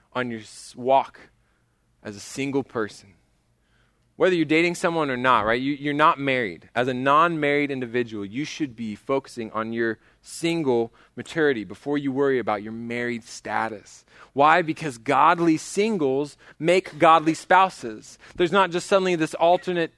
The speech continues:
universe that comes into place. There's not suddenly this amazing change that happens when you get married. Don't convince yourself that, "Oh, no, he'll, like, he'll totally wake up to this part if, uh, once we get engaged," or,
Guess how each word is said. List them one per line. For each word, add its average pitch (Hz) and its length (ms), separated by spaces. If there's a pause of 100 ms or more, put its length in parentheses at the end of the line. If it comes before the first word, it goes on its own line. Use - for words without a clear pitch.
(160)
universe 180 520
that 147 200
comes 185 240
into 170 140
place. 180 280
There's 160 80
not 175 140
suddenly 185 180
this 156 120
amazing 170 400
change 175 280 (200)
that 165 120
happens 156 800 (320)
when 185 260
you 175 720 (640)
get 190 160
married. 180 440 (420)
Don't 180 300
convince 208 420
yourself 170 380
that, 151 140
"Oh, 196 300
no, 190 200
he'll, 202 300
like, 185 240 (140)
he'll 180 260
totally 170 320
wake 156 240
up 160 100
to 160 80
this 139 260
part 139 520
if, 123 160
uh, 120 260
once 127 220
we 143 80
get 131 100
engaged," 117 400
or, 101 60